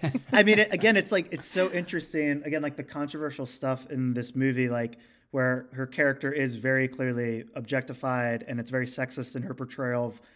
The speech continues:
Speaker 2: all she wants is to do is marry a rich man. But at the same time, like, for that time period, like, her character as somebody, as this woman who is very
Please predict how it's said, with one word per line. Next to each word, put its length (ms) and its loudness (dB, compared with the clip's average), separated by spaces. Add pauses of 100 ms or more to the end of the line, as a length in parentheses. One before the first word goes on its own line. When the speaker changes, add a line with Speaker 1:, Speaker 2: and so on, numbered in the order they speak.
(200)
Speaker 2:
all 140 -2
she 160 -4
wants 260 -2
is 280 -8 (100)
to 120 -6
do 200 2
is 100 -6
marry 280 0
a 60 -2
rich 280 -8
man. 480 0 (280)
But 80 -6
at 20 -6
the 80 -4
same 440 -2
time, 480 -4
like, 300 -2 (160)
for 240 -2
that 180 -2
time 280 -2
period, 480 -4 (340)
like, 160 -6
her 180 -2
character 600 0
as 340 -4
somebody, 600 0 (300)
as 100 -6
this 160 -4
woman 320 2
who 160 0
is 140 -2
very 600 0